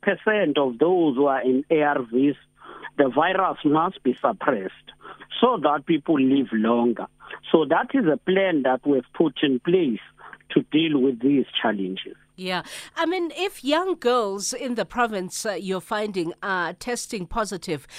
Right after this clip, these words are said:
Speaker 2: uh, for H I, do we know who they're having sex with, uh, if, of course, they're acquiring it sexually?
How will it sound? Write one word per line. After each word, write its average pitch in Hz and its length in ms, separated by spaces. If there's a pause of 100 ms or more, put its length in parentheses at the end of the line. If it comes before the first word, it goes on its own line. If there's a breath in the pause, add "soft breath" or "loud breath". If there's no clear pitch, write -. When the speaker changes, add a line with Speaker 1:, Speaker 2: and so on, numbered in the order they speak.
(160 loud breath)
Speaker 2:
uh, 170 340
for 220 280
H 233 360
I, 185 300 (300 loud breath)
do 277 240
we 392 240
know 202 640
who 285 360
they're 214 380
having 226 400
sex - 480
with, 170 440
uh, 175 440
if, 247 260
of 165 180
course, 190 260
they're 170 240
acquiring 190 580
it 147 140
sexually? 175 600